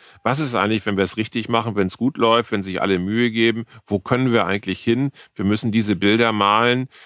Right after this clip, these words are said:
nicht immer nur rumnölen, wie schlecht alles gerade ist und wie,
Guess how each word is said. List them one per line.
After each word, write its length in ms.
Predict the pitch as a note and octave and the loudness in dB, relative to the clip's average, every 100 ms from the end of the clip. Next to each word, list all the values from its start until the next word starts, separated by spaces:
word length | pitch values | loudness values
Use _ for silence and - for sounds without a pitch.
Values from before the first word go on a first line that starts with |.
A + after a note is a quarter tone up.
| - - | -14 -4
nicht 160 | A2 | -2
immer 220 | G#2 A2 | 0 2
nur 160 | G#2+ G2+ | 2 2
rumnölen, 520 | G2+ A2+ A2+ A#2 A2+ | 2 0 2 2 0
wie 80 | G2+ | -4
schlecht 300 | - A2+ - | -2 -2 -2
alles 240 | F#2+ F#2 | -6 -6
gerade 300 | - E2 F2 | -6 -4 -2
ist 320 | D#2+ F#2+ F#2+ - | -2 -2 -4 -8
und 180 | F2 | -8
wie, 220 | F#2+ F2+ | -4 -4